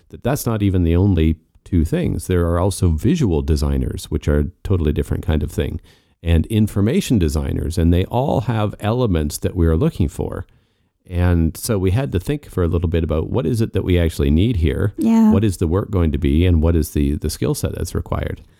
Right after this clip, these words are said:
Speaker 1: So
Speaker 2: Well, we don't really need, there's a little bit of information design, but the, our content people, the people who are writing the content,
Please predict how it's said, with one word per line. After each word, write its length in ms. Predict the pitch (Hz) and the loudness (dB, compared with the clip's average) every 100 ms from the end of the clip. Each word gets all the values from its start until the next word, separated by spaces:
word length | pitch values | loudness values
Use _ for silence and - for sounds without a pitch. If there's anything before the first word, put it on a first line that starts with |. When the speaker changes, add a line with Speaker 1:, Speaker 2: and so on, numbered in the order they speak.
| _ | _
Speaker 1:
So 280 | 85 73 73 339 | -4 -2 -2 0
Speaker 2:
Well, 180 | 311 | 2
we 120 | 330 320 | 2 2
don't 300 | 403 494 - | 0 0 0
really 280 | 330 302 254 | 4 6 6
need, 580 | 247 254 254 240 214 - _ - | 6 6 4 4 0 -6 _ -12
there's 260 | 277 359 370 | 0 2 4
a 60 | 349 | 4
little 260 | 392 392 | 6 6
bit 180 | 247 233 | 6 4
of 140 | 214 | 2
information 640 | 226 220 220 196 202 - 214 | 2 2 2 4 4 4 4
design, 640 | 208 190 190 180 185 190 - | 4 4 4 4 4 2 0
but 260 | 214 190 - _ _ | -2 -2 -6 _ _
the, 320 | 214 226 214 - | 0 2 0 0
our 180 | 233 233 | 0 0
content 540 | - 403 403 226 - | 0 0 2 0 2
people, 420 | 208 202 190 170 | 0 2 0 2
the 120 | 214 208 | 0 0
people 260 | 262 262 | 0 2
who 100 | 226 | 2
are 140 | 190 190 | 0 2
writing 360 | 196 202 196 | 2 4 4
the 80 | 185 | 2
content, 640 | - 349 359 196 160 - | 0 2 2 2 0 -6